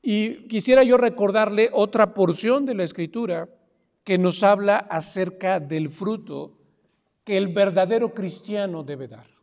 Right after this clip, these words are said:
¿Usted recuerda alguna porción donde específicamente se hable del fruto que el verdadero cristiano debe dar? Aquella porción que conocemos como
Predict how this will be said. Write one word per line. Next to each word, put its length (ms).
¿Usted 220
recuerda 460
alguna 360
porción 400
donde 320
específicamente 1700
se 260
hable 420
del 260
fruto 420
que 100
el 100
verdadero 420
cristiano 500
debe 200
dar? 280
Aquella 300
porción 340
que 140
conocemos 560
como 720